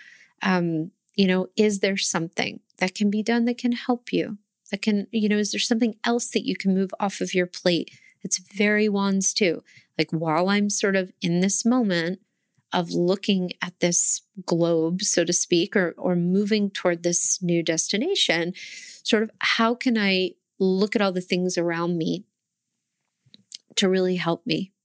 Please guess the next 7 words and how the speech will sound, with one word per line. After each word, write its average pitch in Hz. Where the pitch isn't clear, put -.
to, 160
to 165
move 180
in 175
that 165
specific -
direction? -